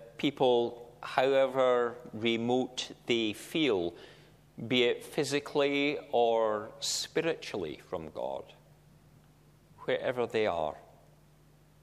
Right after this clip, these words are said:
that they might know that God is present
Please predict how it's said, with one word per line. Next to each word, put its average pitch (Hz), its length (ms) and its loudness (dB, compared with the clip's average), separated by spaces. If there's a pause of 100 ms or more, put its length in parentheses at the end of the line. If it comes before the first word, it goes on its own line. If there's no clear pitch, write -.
(260)
that - 180 -2
they 135 120 2
might 131 400 -2
know 117 280 0
that 107 400 0
God 117 280 4
is 139 280 2
present - 580 -6